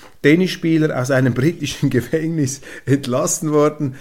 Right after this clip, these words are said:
Ähm, hochbeliebt offensichtlich bei den Mithäftlingen Boris Becker, weil er sie betreut hat, psychologisch, mentales Training, auch Sporttraining, äh, sehr, äh, bescheiden sei er da aufgetreten und also ein Hero,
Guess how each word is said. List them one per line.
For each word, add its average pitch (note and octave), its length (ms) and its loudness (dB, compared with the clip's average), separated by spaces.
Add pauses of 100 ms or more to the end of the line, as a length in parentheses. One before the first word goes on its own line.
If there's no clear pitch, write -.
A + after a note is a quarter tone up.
(160)
Ähm, B2+ 260 2
hochbeliebt E3 720 2
offensichtlich C#3 600 0
bei B2 160 2
den A#2 300 0 (300)
Mithäftlingen D3 960 2
Boris B2 400 2
Becker, E3 500 0 (400)
weil B2 340 2
er B2 60 0
sie B2 200 -2
betreut B2+ 460 -2
hat, F#3+ 180 -6
psychologisch, D3 840 -2
mentales B2 580 0
Training, D#3+ 480 -4
auch B2 240 -4
Sporttraining, D#3 1400 0
äh, A#2+ 460 0
sehr, D#3 340 -2
äh, D#3+ 160 0
bescheiden C#3 540 -2
sei D3+ 220 0
er C#3+ 40 0
da C3 280 -4
aufgetreten D3+ 800 -2
und B2 360 -2
also A#2 300 -4
ein A2 200 -6
Hero, D#3+ 720 4